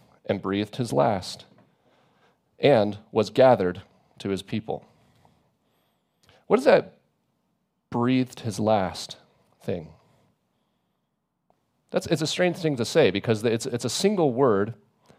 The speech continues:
and it's used, you know, we use it euphemistically all the time, uh, or we use it, uh, colloquially, not euphemistically, all the time. And when we say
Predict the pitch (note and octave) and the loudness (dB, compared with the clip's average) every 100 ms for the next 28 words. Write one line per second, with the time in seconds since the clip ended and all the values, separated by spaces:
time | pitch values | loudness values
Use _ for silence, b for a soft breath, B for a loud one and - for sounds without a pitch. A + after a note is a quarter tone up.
0 | b b - C3 - - - _ - C3+ | b b 0 0 0 -6 -10 _ -6 -2
1 | F3+ B2+ A#2 C3 A#2+ B2 E3+ D3 G2+ C3 | -2 -2 -2 0 2 4 2 2 0 0
2 | G#2+ A#2 D3 A#2 - E2 A2 - _ - | 2 2 2 -4 -4 -4 -4 -10 _ 2
3 | A2 G2+ - C3 A2 F2 G#2+ _ b b | 2 2 -2 0 0 -2 -8 _ b b
4 | b b - A2 G2+ G#2+ B2 A#2+ B2 G#2+ | b b -2 2 2 2 2 4 4 2
5 | - G2+ F2+ A#2+ A#2+ F#2 D#2+ C#2 E2+ F2 | 2 0 2 4 4 2 -8 -8 -8 -10
6 | E2+ - E2+ - - F#2 F#2+ b b b | -10 -12 -12 -12 -10 -10 -10 b b b
7 | G#2+ F#2 - D#3+ A2 G2+ - b b b | 2 2 4 6 6 2 -10 b b b
8 | C3 B2 A#2 A#2 - _ _ _ _ C3 | 8 8 6 -4 -14 _ _ _ _ 0
9 | C3+ - F3 D#3+ A#2+ | 0 2 2 2 -2